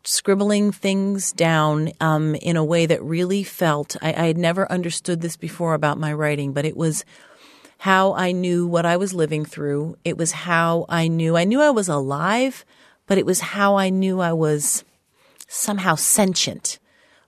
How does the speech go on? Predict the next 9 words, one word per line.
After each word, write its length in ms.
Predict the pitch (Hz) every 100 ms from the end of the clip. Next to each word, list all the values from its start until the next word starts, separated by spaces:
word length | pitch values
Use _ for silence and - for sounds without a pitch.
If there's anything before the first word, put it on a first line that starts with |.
| _
fully 480 | - - 208 196 190
myself. 800 | 180 165 - 165 123 - - - _ _ _ -
I 120 | 180
did 200 | 165 214
not 200 | 208 190
know 160 | 180 175
what 200 | 165 -
fugue 440 | - 180 175 156
state 340 | - - 151